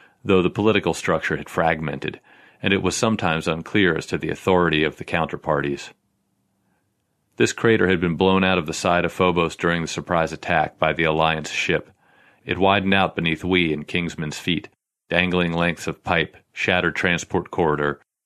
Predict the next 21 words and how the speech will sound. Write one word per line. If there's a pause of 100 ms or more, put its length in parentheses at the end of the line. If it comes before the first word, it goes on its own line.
(140)
and
strips
of
the
reinforcing
rings
that
kept
the
welded-together
outer
layer
of
the
moon's
regolith
stable. (880)
Phobos's
rotation
was
slow,